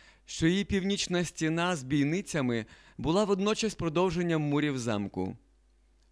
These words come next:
У північній стіні, товщина три метри,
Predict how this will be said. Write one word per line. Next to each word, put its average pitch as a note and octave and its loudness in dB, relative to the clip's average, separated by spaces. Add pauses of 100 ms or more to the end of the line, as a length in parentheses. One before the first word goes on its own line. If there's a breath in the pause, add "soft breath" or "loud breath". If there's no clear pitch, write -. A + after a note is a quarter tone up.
(140)
У C#3+ 2
північній E3 2
стіні, D#3+ 0
товщина C3+ 0
три C3+ -2
метри, A#2+ 0